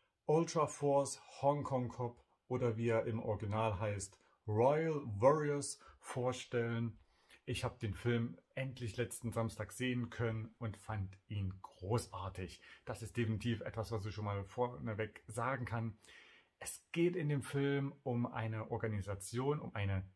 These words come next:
kriminelle Organisation, welche versucht, eine von ihnen gefangen gehaltene Geisel zu befreien. Durch, äh, viel Engagement dieser drei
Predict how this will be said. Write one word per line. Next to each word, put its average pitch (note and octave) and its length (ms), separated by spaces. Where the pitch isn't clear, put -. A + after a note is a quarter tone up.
kriminelle A#2 720
Organisation, A#2 1040
welche B2+ 240
versucht, - 680
eine A#2+ 260
von A#2+ 280
ihnen D3+ 540
gefangen C3 400
gehaltene A#2+ 480
Geisel C3+ 520
zu B2+ 120
befreien. D3+ 720
Durch, C3 760
äh, A#2+ 640
viel F3 360
Engagement D3 880
dieser C#3+ 340
drei C3+ 500